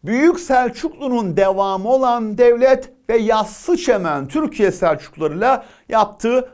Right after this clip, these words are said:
Yassı Çemen Savaşı'yla hatırlamanızı tavsiye ediyorum arkadaşlar. Bir diğer devletimiz Cengiz Türk Moğol İmparatorluğu. Şimdi burada hemen tartışmalar başlar.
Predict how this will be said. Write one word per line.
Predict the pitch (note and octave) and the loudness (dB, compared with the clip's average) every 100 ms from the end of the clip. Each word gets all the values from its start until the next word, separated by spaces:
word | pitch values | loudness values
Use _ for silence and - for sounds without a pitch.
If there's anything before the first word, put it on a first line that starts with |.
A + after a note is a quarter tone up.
| - | -4
Yassı | B3 B3+ - D4 | -2 -2 -4 -6
Çemen | - G#3 F3+ D#3+ | -4 -2 -4 -8
Savaşı'yla | - A3+ F#3 - F3 B3 B3+ - | -2 -2 -2 -4 -2 -2 -4 -4
hatırlamanızı | D4 - F3 E3 D#3 D3+ C#3 G#3+ A#3+ - _ | -4 -2 -6 -6 -4 -8 -4 0 0 -2 _
tavsiye | - C#4+ F#3+ D3+ - G3+ | 0 0 0 -4 -6 -4
ediyorum | E3 D3 C3+ | -2 -2 -4
arkadaşlar. | B2 A#2+ A#2+ A#2 - - - _ _ _ - _ _ _ G#4+ | -6 -6 -6 -10 -12 -16 -18 _ _ _ -20 _ _ _ 0
Bir | A#4+ A4 A#3+ E3+ | 4 6 4 2
diğer | G#3 F#3+ F3 E3+ C#3+ | 4 4 4 2 0
devletimiz | F3+ F3 E3+ E3 F#3 A#3+ E4 D4+ - - A#2 | 0 0 0 -2 -4 -2 0 0 -4 -18 -6
Cengiz | G#3+ C4 C4+ A3+ A#3+ B3+ A3+ - - _ | 0 0 0 -2 -2 -2 -4 -12 -20 _
Türk | - A3+ A3+ - - | -2 -2 -2 -10 -12
Moğol | D3 A3 A#3 G#3+ G3+ G3 D#3+ | 0 2 4 6 4 2 -4
İmparatorluğu. | E3 C#3+ D3 C#3 C#3 C3 A#2+ A2+ A2+ - _ _ - - - - _ | -8 -4 -4 -4 -4 -6 -6 -10 -14 -16 _ _ -20 -20 -20 -20 _
Şimdi | E3 | -2
burada | G3+ | 2
hemen | B3+ A#3+ B3+ | 2 2 0
tartışmalar | C4 G#3 - F3+ B3 D#4+ | 2 2 0 -2 2 4
başlar. | - - G3 B2 | 2 2 0 0